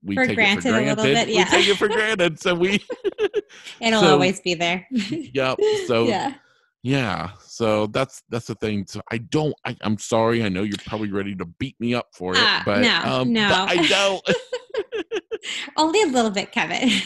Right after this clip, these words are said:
Speaker 1: Only a little bit. Okay.
Speaker 2: Yeah.
Speaker 1: Okay. Just a little bit. I'm glad, I'm glad we're not in person.
Speaker 2: No. <laughs> Oh my gosh, you're so funny. <laughs> Um, so we did th-, talk a little bit about, um, different travel suppliers,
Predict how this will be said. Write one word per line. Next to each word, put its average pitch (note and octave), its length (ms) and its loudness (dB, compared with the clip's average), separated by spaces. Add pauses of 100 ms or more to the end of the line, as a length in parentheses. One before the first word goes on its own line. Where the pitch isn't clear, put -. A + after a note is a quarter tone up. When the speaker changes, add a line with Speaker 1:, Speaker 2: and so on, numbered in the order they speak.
(120)
Speaker 1:
Only F#3 300 6
a E3+ 60 6
little C3+ 180 4
bit. F2+ 180 0
Okay. F#2+ 200 -2
Speaker 2:
Yeah. - 120 -2 (180)
Speaker 1:
Okay. D#2+ 220 -10 (200)
Just G2 140 -4
a G2+ 40 -6
little F#2+ 140 -2
bit. F2 180 -4
I'm - 140 0
glad, B2+ 300 2
I'm A#2+ 120 -2
glad B2+ 260 2
we're A#2+ 100 0
not G#2+ 240 -2
in F2+ 120 -8
person. D#2+ 520 -10
Speaker 2:
No. - 240 2
<laughs> - 60 -6 (1700)
Oh F4 160 -2
my C#4+ 200 0
gosh, C4+ 440 0
you're D#4 120 0
so B3+ 220 -2
funny. G3+ 460 -6
<laughs> D#4+ 60 2 (640)
Um, B3+ 440 2 (100)
so F4 560 0
we F#4 260 2
did G4+ 160 -4 (200)
th-, G#4 120 -6 (180)
talk C#4 200 -2
a C4 60 -2
little A3+ 260 -4
bit A3 280 -2
about, F3+ 440 -4 (120)
um, D#3+ 380 -8 (240)
different A#3 320 -2
travel F#3 320 -2
suppliers, C4 760 -6